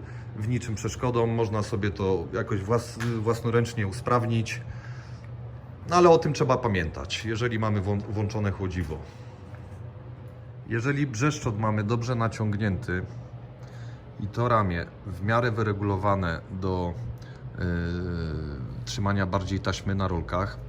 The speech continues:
to jesteśmy w stanie przeciąć materiał nawet do jednego milimetra, jeżeli nam coś, powiedzmy, nie spasuje. E,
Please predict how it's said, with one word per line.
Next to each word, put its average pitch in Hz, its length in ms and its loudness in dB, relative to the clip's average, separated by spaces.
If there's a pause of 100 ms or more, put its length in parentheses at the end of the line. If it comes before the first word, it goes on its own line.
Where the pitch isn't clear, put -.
(360)
to - 100 -4
jesteśmy 110 440 0
w - 60 -2
stanie 101 480 0 (160)
przeciąć 113 580 -4 (840)
materiał 104 480 2 (240)
nawet 107 280 0
do 104 100 2
jednego 104 340 2
milimetra, 101 640 0
jeżeli 98 360 -2
nam 95 160 0
coś, 98 200 -6
powiedzmy, 98 440 -2
nie 92 120 0
spasuje. 90 480 -2
E, 92 80 0